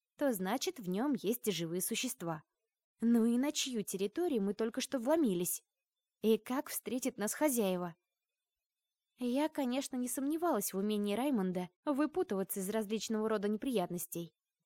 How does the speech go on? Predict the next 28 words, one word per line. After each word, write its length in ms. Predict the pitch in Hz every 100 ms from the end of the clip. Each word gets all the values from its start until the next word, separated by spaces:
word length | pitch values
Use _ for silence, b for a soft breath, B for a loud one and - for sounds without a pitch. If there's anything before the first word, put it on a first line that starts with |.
| -
но 120 | 185
не 120 | 185
хотелось 640 | 180 226 220 262 214 180
бы 100 | 170
постоянно 640 | 170 190 - 190 226 277 190
в 80 | 185
них 160 | 190
влипать, 500 | 226 262 185 170 - _ _ _
в 100 | -
том 220 | 226 262
числе 340 | - 214 185 202
и 20 |
с 80 | -
его 200 | 220 262
помощью. 520 | 180 170 170 165 156 _ _ _
Пока 240 | - 254 392
я 120 | 311
размышляла 540 | 220 208 214 220 208
над 160 | 202 190
своим 260 | 196 196 185
ближайшим 480 | 185 185 180 185
будущим, 540 | 190 277 294 - 220 202 _ _ -
Раймонд 560 | 196 190 269 320 320
упорно 480 | 226 - 185 226 285
тащил 400 | - 208 - 175
меня 260 | 180 180 190
к 80 | 180
замку. 500 | 175 175 - 175